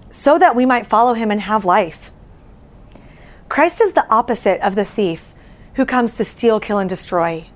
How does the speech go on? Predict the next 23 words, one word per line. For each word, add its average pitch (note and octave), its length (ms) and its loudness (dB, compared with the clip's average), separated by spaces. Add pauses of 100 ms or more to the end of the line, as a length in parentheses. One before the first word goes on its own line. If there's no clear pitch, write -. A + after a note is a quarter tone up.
(680)
He's B3+ 200 0
the - 140 0
opposite C4 480 -2
of G#3 80 -2
the G#3+ 200 0
hired A#3+ 260 2
hand A3 500 -2 (680)
who, C4 220 2
at - 180 -6
the B3 80 2
first - 580 -2
sight A3+ 400 0 (120)
of F#3+ 140 -4
danger, G#3 600 0 (480)
runs G#3+ 560 0 (180)
and F#3+ 100 -6
scatters G#3 440 -2
the G3 120 -6
flock. F3+ 460 -2 (2500)
Christ C#4 360 -2
willingly D4 560 0
put A#3+ 240 -4
himself G#3 580 -2